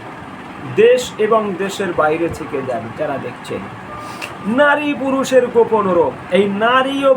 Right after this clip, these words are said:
পুরুষের গোপন রোগের বিষয় নিয়ে দুটি কথা। দেখুন, আমি হেকিম জালালউদ্দিন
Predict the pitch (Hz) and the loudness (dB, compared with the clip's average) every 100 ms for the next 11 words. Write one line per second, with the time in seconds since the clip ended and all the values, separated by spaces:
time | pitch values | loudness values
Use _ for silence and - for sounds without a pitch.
0 | - 254 262 - 254 240 208 233 233 226 | 2 -2 -2 4 4 4 2 2 4 4
1 | 226 226 220 233 202 139 226 - 240 240 | 4 4 4 2 0 -4 -4 -2 0 2
2 | 233 220 247 262 254 - - - 247 - | 0 -2 2 4 4 0 -8 -4 -2 -2
3 | 226 196 180 - 131 - - - - - | -4 0 0 2 -2 -4 -10 -10 -10 -12
4 | - - - - - - - 208 247 277 | -12 -14 -12 -12 -10 -10 0 4 4 6
5 | 254 233 233 - - - 165 214 233 196 | 4 4 -2 -10 -12 -6 -2 0 2 4
6 | 220 262 240 202 190 208 220 247 190 240 | 2 0 -2 -2 0 2 2 0 -4 -4
7 | 208 | -4